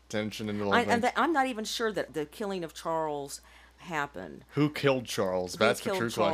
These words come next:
Speaker 2: Charles? Yeah.
Speaker 1: There's one thing I have to
Speaker 2: Or
Speaker 1: mention.
Speaker 2: it could be that Obler knew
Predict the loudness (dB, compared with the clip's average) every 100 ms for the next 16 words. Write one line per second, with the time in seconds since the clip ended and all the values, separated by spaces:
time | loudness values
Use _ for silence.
0 | 2 0 -2 -6 -12 -12 -6 -4 -4 -6
1 | -10 -20 -20 _ _ -20 _ _ _ _
2 | -2 4 6 8 8 8 6 6 6 4
3 | 2 2 -2 0 0 -2 -4 -2 0 0
4 | 0 0 0 0 2 2 -2